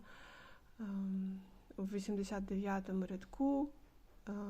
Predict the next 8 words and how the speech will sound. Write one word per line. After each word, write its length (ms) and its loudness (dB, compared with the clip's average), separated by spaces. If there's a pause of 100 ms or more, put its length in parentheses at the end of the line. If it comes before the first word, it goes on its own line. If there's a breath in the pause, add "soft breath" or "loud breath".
(840)
трьома 460 8
рельєфними 720 4
опуклими 560 2
лицьовими 540 0
стовпчиками 840 0 (840 loud breath)
з 260 -10
одним 420 2 (240)
накидом 720 4